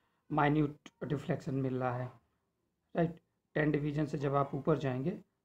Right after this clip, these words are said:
तब आपको जो है डिफ्लेक्शंस milli ampere में दिखने लगेंगे, यानी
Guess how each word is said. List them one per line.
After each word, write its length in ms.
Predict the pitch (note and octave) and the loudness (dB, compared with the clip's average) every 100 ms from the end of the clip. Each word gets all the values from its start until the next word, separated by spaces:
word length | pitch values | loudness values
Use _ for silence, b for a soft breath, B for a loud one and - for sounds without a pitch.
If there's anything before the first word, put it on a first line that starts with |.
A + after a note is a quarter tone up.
| - | -12
तब 160 | - D#3+ | -4 0
आपको 280 | C#3+ - C#3+ | 0 0 -4
जो 140 | C#3 | -2
है 220 | C#3 G3+ - _ _ - | -2 -2 -4 _ _ -2
डिफ्लेक्शंस 600 | D3 D3 D3+ - C#3+ - - _ _ | -2 0 -2 -2 -6 -6 -18 _ _
milli 280 | C3+ C#3+ C#3 | -2 0 0
ampere 320 | C#3 B2+ C#3+ | 0 -2 -2
में 280 | C3+ F3+ F#3 | -2 -2 -4
दिखने 260 | C3+ C3 C3 | -6 -6 -4
लगेंगे, 360 | B2 B2+ B2 | -4 -6 -6
यानी 360 | B2 B2 C#3 A3+ | -6 -4 -4 -4